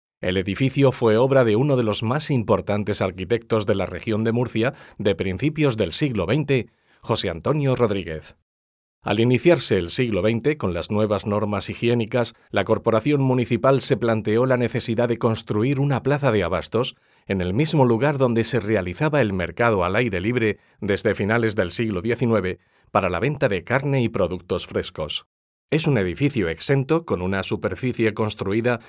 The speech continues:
de novecientos noventa y seis metros cuadrados, de dos fachadas, principal y posterior, y una nave cubierta de teja sobre armadura de hierro y tejado a dos aguas. En la fachada principal se refleja la estructura del interior,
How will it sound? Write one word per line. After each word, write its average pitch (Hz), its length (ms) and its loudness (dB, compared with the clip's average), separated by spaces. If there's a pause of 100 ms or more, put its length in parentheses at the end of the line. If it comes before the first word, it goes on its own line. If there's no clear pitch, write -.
de 101 140 0
novecientos 135 600 -2
noventa 95 380 -2
y 90 60 -6
seis 113 400 0
metros 101 420 -4
cuadrados, 98 600 -2 (280)
de 95 140 0
dos 117 220 0
fachadas, 113 680 -2
principal 101 640 -2
y 85 60 -4
posterior, 107 520 -2 (160)
y 135 140 2
una 147 160 2
nave 151 260 -2
cubierta 143 540 -2
de 107 120 0
teja 139 380 -4
sobre 101 380 0
armadura 92 520 -4
de 90 120 -2
hierro 127 480 -2
y 117 120 2
tejado 117 540 -2
a 98 60 2
dos 98 240 -2
aguas. 80 480 -6 (580)
En 101 120 0
la 104 80 2
fachada 147 400 0
principal 123 520 0
se 113 160 0
refleja 113 440 -2
la 98 140 0
estructura 110 600 -2
del 95 140 -2
interior, 95 500 -4